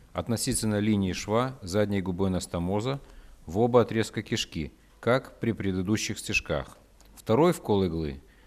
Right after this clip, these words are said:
делаем под углом сорок пять градусов относительно предыдущего вкола – то есть точно в вершину дальнего угла.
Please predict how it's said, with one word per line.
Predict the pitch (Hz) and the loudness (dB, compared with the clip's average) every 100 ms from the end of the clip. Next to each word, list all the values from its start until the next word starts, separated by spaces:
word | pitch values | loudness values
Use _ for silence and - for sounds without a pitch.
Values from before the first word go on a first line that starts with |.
| - | -18
делаем | - 107 123 135 | -4 2 4 2
под | 127 131 | 2 0
углом | 127 127 | 2 0
сорок | - 131 117 | 2 2 2
пять | 117 95 | 0 0
градусов | 98 92 90 87 90 | 0 0 -2 -6 -8
относительно | 87 92 - 113 127 131 | -6 -4 -4 -4 -2 -2
предыдущего | - 127 131 123 - 95 85 | -2 -2 2 2 2 -2 -4
вкола – | - 82 73 71 - - - _ | -6 -6 -6 -8 -16 -20 -20 _
то | 110 104 | 0 2
есть | 90 - | 0 0
точно | 110 110 143 135 | 0 0 0 0
в | |
вершину | 123 107 - 120 123 | 0 0 0 2 0
дальнего | 107 92 101 107 107 | 0 0 0 0 0
угла. | 107 92 80 69 | 0 0 -2 -4